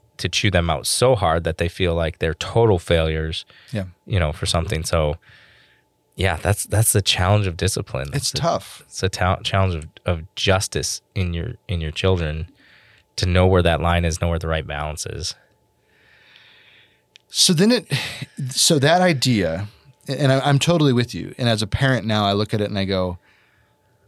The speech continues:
Speaker 2: "I struggle so much in my imperfection as a human, trying to discipline my children accurately." And I know that my parents didn't always handle it the way they wanted to, right?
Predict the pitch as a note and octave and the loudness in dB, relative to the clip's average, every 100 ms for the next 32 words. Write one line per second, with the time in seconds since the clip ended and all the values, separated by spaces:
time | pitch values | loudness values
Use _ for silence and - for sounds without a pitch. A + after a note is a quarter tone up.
0 | _ C3+ D3+ - - D3+ D3 A#2+ - C#3+ | _ 0 2 2 2 2 2 2 2 2
1 | C3+ A#2+ G2+ F2+ - - - _ - G#2+ | 2 2 0 -2 -6 -6 -8 _ -16 -14
2 | - C#3+ A#2 G#2+ G#2 A#2+ A#2 - G2 - | -10 -2 0 0 0 -2 -2 -4 -4 -4
3 | G#2 - A2 F#2 F2 - A#2+ F2+ D#2 A#2+ | -2 -2 -2 -4 -6 -6 -4 -4 -6 -10
4 | - _ _ _ _ _ _ _ _ - | -14 _ _ _ _ _ _ _ _ -2
5 | C#3 A#2+ B2 A2 A#2 F#2+ G#2+ - F#2+ G#2+ | 0 2 0 0 -2 -2 -2 -2 -2 -2
6 | F#2+ F#2 - F#2+ E2+ - F#2 - F#2 - | -2 -4 -4 -6 -8 -8 -8 -8 -10 -10
7 | D2 E2+ G2 - _ _ _ A#2+ A2 A2 | -12 -12 -12 -16 _ _ _ -4 0 2
8 | A#2+ C3 B2 G#2+ F#2+ F#2+ - A#2 G#2 - | 2 4 2 2 -2 -4 -4 -4 -4 -4
9 | - G2+ F#2+ F#2 F2+ F2 - _ - - | -6 -6 -6 -6 -8 -8 -12 _ -16 -6
10 | G#2 F2+ E2+ F#2 E2+ E2+ F2 D#2+ E2+ - | -4 -4 -6 -8 -8 -6 -8 -8 -10 -8
11 | - G#2 G2 F#2 | -10 -6 -4 -4